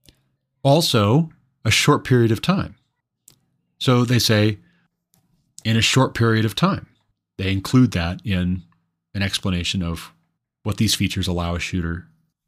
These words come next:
to do. A short period of time. The longer the time between when the threat is recognized and when it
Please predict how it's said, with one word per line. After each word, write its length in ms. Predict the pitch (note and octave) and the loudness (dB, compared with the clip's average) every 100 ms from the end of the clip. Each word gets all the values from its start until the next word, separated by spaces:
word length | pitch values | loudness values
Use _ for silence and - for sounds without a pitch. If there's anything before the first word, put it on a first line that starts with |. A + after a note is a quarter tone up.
| _ | _
to 100 | - | -4
do. 280 | B2 B2+ - - _ _ _ _ - | -2 -2 -6 -20 _ _ _ _ -8
A 80 | G#2+ | -4
short 320 | - B2 - | 2 0 2
period 260 | A#2+ A2+ | 0 0
of 80 | G#2+ | 0
time. 240 | - D3 - - - _ _ _ | 0 0 -2 -12 -20 _ _ _
The 120 | C3 | 2
longer 800 | A#2+ A#2 B2+ D3 F3 F3 F3+ D#3+ - | 4 6 4 4 4 4 4 0 -6
the 60 | - | -4
time 600 | - B2 B2 B2 A#2+ - _ _ _ _ - | 0 2 2 2 -2 -6 _ _ _ _ -10
between 360 | - A#2 G2+ | -2 0 0
when 140 | G2 G2 | 0 -2
the 120 | F2+ | -2
threat 300 | - A2+ A2+ | -4 -4 -4
is 140 | F#2 | -6
recognized 680 | G2 G2 G#2+ F2+ F#2+ F#2+ F#2 | -4 -4 -6 -4 -4 -4 -4
and 100 | F2 | -6
when 140 | F2+ | -4
it 120 | F#2 | -4